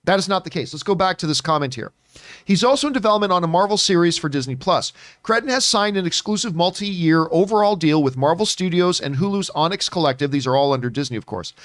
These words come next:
"The new deal will allow Cretton to develop T V projects for both Marvel Studios on Disney Plus and the Onyx Collective for Hulu and other platforms. Not much," now here's where it comes with this Marvel series.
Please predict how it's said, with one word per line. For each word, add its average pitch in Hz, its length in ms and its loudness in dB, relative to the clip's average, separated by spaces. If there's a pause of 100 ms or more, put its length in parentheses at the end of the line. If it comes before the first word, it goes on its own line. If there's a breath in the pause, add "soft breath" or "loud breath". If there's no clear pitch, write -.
(340 loud breath)
"The 170 100 2
new 220 200 6
deal 220 280 2
will 185 160 2
allow 165 260 2
Cretton 185 320 -4
to 160 120 -10
develop 151 400 0
T 202 160 -4
V 190 120 -2
projects 151 460 -2
for 143 140 -6
both 151 280 0
Marvel 202 280 2
Studios 165 420 0
on 151 120 0
Disney 147 280 -2
Plus 123 360 -2
and 180 280 -2
the 185 100 0
Onyx 160 300 -2
Collective 135 400 -2
for 139 140 -2
Hulu 143 380 2 (380 loud breath)
and 240 400 2
other 226 220 2
platforms. 107 640 -6 (420 soft breath)
Not 254 360 0
much," 240 400 0
now 165 80 2
here's 247 360 0
where 208 160 2
it - 80 -4
comes 190 300 -2
with 170 140 -2
this 151 200 0
Marvel 151 280 2
series. - 360 -8